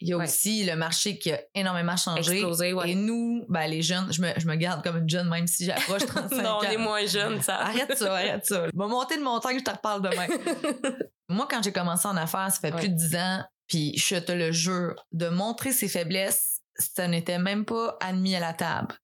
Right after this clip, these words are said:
Speaker 1: Et, euh, ces mentors-là qui m'ont conseillé, puis ces vieilles cravates-là que j'ai vues aller,
Speaker 2: <laughs>
Speaker 1: je te le jure aussi, il y en avait pas d'angle mort dans leur cas. Tout allait bien, tout était parfait,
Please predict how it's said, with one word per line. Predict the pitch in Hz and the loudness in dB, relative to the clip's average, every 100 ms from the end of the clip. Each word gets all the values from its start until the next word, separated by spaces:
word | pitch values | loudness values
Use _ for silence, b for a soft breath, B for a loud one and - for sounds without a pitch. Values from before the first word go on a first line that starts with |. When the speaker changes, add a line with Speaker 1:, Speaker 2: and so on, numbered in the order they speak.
| _ | _
Speaker 1:
Et, | 170 170 170 | -2 0 2
euh, | |
ces | 165 - - | 2 0 0
mentors-là | 190 190 202 208 202 | 0 0 -2 0 0
qui | 247 | 0
m'ont | 240 185 | 0 0
conseillé, | 185 180 190 185 285 | -2 0 2 2 0
puis | 214 | -2
ces | 170 175 175 | -2 0 2
vieilles | 190 208 | 2 0
cravates-là | 185 180 170 190 233 | 0 0 0 0 0
que | |
j'ai | 190 175 | 0 0
vues | 170 185 | 0 0
aller, | 165 190 269 269 | 0 0 -2 -4
Speaker 2:
<laughs> | 214 180 - | -4 -4 -2
Speaker 1:
je | 185 | -2
te | 175 | 0
le | 175 165 | 0 0
jure | 170 247 269 208 | 2 2 0 0
aussi, | 190 - 262 262 - _ - | 0 2 0 -2 -12 _ -2
il | |
y | 196 | 0
en | |
avait | 196 185 190 | 0 -2 -2
pas | - | -2
d'angle | 220 180 170 | 0 0 2
mort | 170 175 165 - | 2 0 -2 -2
dans | 170 | 0
leur | 160 151 | 0 -2
cas. | - 175 240 _ - | -2 -4 -4 _ -10
Tout | 254 | -4
allait | 240 208 196 | 0 2 2
bien, | 208 220 | 2 2
tout | 226 247 | 0 0
était | 240 220 | 0 0
parfait, | 208 170 - 226 226 226 220 220 | 0 -2 0 2 2 2 2 0